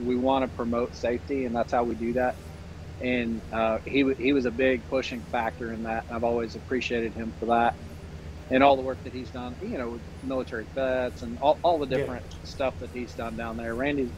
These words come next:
Speaker 1: Randy's a good guy. I wish him well. And, you know, if, if he needs anything from me, I don't, I don't know what that would be, but, um, you know, I'm always happy to lend a hand. I think Randy's one of the good ones,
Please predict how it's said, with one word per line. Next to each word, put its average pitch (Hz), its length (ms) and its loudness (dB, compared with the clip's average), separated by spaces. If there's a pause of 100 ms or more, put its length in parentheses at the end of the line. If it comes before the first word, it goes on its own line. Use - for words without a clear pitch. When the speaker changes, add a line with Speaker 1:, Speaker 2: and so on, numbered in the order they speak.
Speaker 1:
Randy's 156 380 4
a 131 60 -2
good 131 200 0
guy. 135 300 6
I 131 60 -6
wish 131 240 -8
him 131 160 -12
well. 131 340 -4 (720)
And, 120 380 -8 (260)
you 120 80 -6
know, 117 100 -8 (460)
if, 120 140 -2 (120)
if 123 140 -8
he 160 100 4
needs 151 300 4
anything 143 540 2
from 120 240 -6
me, 143 280 2
I 110 120 -4
don't, 127 200 -4
I 117 60 -4
don't 117 140 -4
know 117 80 -4
what 113 160 -4
that 120 160 -2
would 113 160 -10
be, 113 200 -6
but, 113 200 -6 (180)
um, 117 300 0 (500)
you 147 120 2
know, 127 80 0 (540)
I'm 156 120 4
always 147 300 4
happy 143 280 -6
to 135 160 -8
lend 127 160 -8
a 120 40 -8
hand. 123 340 -10
I 127 120 -4
think 127 200 -4
Randy's 127 400 0
one 127 120 -2
of 123 60 -2
the 120 80 -2
good 127 180 0
ones, 127 340 -4